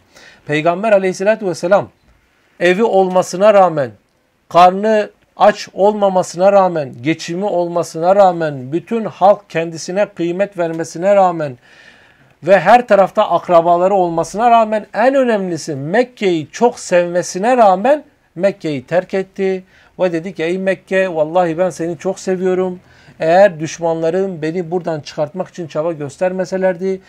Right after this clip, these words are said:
ben buradan çıkmazdım." Ve oradan ayrılıp dinini daha rahat yaşayabileceği başka bir beldeye hicret ediyor. Bu ne demektir? Bu şu demektir. Cahiliyede insanlar karın tokluğuna,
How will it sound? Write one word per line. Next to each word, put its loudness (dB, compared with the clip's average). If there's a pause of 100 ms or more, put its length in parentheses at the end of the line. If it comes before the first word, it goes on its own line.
(220)
ben -2
buradan -4
çıkmazdım." -10 (420)
Ve 2
oradan 4
ayrılıp 4 (480)
dinini -4
daha 4
rahat 0
yaşayabileceği -4
başka 0
bir -8
beldeye 0
hicret -6
ediyor. -14 (560)
Bu -4
ne 2
demektir? -2
Bu -8
şu -6
demektir. -4 (480)
Cahiliyede 2 (440)
insanlar 0
karın 2
tokluğuna, -4